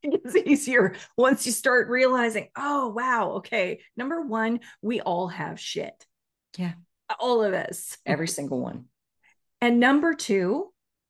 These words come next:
Speaker 1: our stuff is just things our mind thinks.
Speaker 2: Mm-hmm.
Speaker 1: We don't have to own it.
Speaker 2: Makes
Speaker 1: It's not who we are.
Speaker 2: Yeah.
Speaker 1: It's
Speaker 2: Yeah.
Speaker 1: just things our mind thinks.
Speaker 2: Mm-hmm.
Speaker 1: So if we can get over that,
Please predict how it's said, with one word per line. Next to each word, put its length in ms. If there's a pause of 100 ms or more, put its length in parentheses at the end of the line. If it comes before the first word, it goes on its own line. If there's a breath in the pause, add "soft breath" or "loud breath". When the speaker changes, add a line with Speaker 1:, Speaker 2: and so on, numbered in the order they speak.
(240)
Speaker 1:
our 140
stuff 640 (200)
is 160
just 280
things 260
our 140
mind 400 (180)
thinks. 560 (180)
Speaker 2:
Mm-hmm. 280 (120)
Speaker 1:
We 180
don't 140
have 160
to 120
own 200
it. 100
Speaker 2:
Makes 260
Speaker 1:
It's 80
not 160
who 240
we 260 (100)
are. 380 (340)
Speaker 2:
Yeah. 280 (520)
Speaker 1:
It's 120
Speaker 2:
Yeah. 80
Speaker 1:
just 160
things 240
our 120
mind 380
thinks. 580
Speaker 2:
Mm-hmm. 420
Speaker 1:
So 200
if 100
we 100
can 160
get 200
over 240 (160)
that, 880